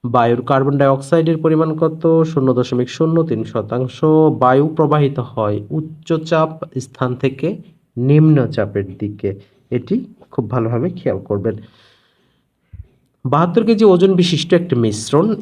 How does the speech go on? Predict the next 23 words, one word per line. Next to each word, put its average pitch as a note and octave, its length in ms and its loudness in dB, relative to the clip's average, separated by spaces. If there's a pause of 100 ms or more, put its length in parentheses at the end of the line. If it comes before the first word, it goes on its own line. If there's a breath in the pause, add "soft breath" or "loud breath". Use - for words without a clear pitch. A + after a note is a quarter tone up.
(100)
এ E3+ 140 6
এর E3+ 180 4
সতেরো C#3 420 0
ভাগ, F3+ 300 0 (280)
বি D#3 400 0
এর D3+ 200 2
তিন A#2+ 200 0
ভাগ E3+ 320 0 (460)
এবং C3 260 0
সি D3+ 400 -2
এর B2+ 180 -2
চার A#2+ 200 0
ভাগ G2+ 180 -4
দ্বারা G#2 180 -4
গঠিত। A2 360 -4
এখানে A#2+ 280 -4
মিশ্রণে D3+ 580 0
বি D#3+ 440 -2
কতটুকু B2 520 -4
রয়েছে? - 440 -16
তাহলে F#3 160 -2
খেয়াল G3+ 240 0
করেন, B2 360 -2